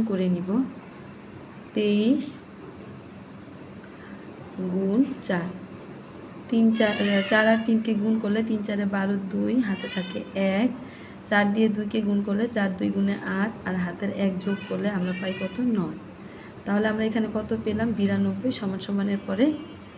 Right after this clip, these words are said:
বিরানব্বই লিখে দিব। এই ভাগ চিহ্নটাকে নিচে নিয়ে আসব,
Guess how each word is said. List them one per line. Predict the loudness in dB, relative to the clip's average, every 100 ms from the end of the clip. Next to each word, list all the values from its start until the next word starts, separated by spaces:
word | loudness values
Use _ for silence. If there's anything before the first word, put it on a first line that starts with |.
| -18 -10 0
বিরানব্বই | 2 4 2 2 0
লিখে | 0 0 0
দিব। | 0 2 2 0 -10 -14 -4
এই | 4 4
ভাগ | 6 2 2
চিহ্নটাকে | 0 2 0 -2 -2 0
নিচে | 0 0 2
নিয়ে | 4 4
আসব, | 2 0 0